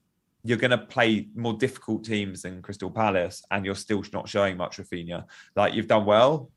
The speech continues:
but you're, you're, it's time to go." Um, yeah.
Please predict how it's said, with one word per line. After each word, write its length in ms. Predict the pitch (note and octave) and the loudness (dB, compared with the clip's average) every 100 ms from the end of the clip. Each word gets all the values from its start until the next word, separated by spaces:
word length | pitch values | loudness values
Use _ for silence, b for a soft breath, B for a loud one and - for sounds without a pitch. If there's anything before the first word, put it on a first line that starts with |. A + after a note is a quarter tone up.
| - | -10
but 120 | - | -4
you're, 280 | G#2+ G2+ - | 0 0 0
you're, 280 | G2+ F2+ - - | -2 -2 -4 -10
it's 180 | F2 - | -10 -8
time 260 | A2 G2 - | -4 -4 -4
to 80 | |
go." 260 | - D#2+ E2 _ B B B B - | -4 -4 -4 _ B B B B -2
Um, 640 | G#2 G#2+ G#2 G2+ G2 F2+ - _ _ _ _ | 4 6 6 4 0 -10 -18 _ _ _ _
yeah. 360 | G2 G2 E2 | 2 2 2